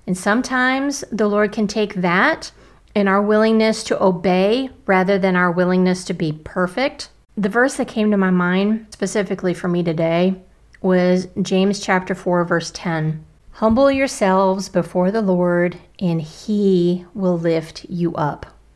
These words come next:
Now, this has been a very humbling experience for me because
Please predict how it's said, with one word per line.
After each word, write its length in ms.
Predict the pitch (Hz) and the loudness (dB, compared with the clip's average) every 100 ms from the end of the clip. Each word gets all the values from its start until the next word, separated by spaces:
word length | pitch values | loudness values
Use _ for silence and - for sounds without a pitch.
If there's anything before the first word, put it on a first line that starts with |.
| _ _ _ _ _ _ _ _ _ | _ _ _ _ _ _ _ _ _
Now, 180 | - 180 | -6 -2
this 160 | 185 196 | 0 -2
has 160 | 226 | -4
been 160 | 196 185 | 0 2
a 60 | 175 | 2
very 340 | 180 202 226 | 2 2 2
humbling 400 | 185 185 185 185 | 2 2 2 2
experience 680 | 175 - - 180 180 185 - | 0 -4 -4 -2 0 -2 -4
for 140 | 185 | -2
me 240 | 180 185 | -2 0
because 560 | 202 185 185 175 170 | -2 -4 -4 -2 -4